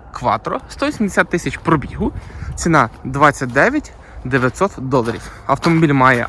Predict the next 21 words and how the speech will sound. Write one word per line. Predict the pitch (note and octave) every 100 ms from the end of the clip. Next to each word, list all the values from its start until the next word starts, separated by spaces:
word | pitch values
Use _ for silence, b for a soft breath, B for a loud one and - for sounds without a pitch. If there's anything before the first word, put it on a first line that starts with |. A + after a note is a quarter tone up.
| -
адаптивний | G#3+ F3 - F3+ C#3+ B2
круїз-контроль, | C3+ C3+ - F#3 A#3 C#4+ D#4+ - B B B B
адаптивну | E3 D#3 - - C3+
Full | A2 - D3+
лед | F#3 -
оптику, | - E4 - C#4 C4 A#3+ B B B
це | F3+
у |
нас | D3 C3 - -
дизельна | B2 C3+ E3 A#3 A#3+ A#3 A3 - -
Європа. | E3 E3+ C#3+ A#2 A2 -
І | A3
автомобіль | - A3 C4 A3+ -
повністю | E3+ A#3 A3 -
обслугований. | G3 - F#3 F3 D3+ B2+
Масла, | B2+ D#3 - D3+
фільтра, | C#3+ C3+ D3+ D3
Г | C#3
Р | D3
М | E3
помпа, | E3 B3 D4 C4+ B3+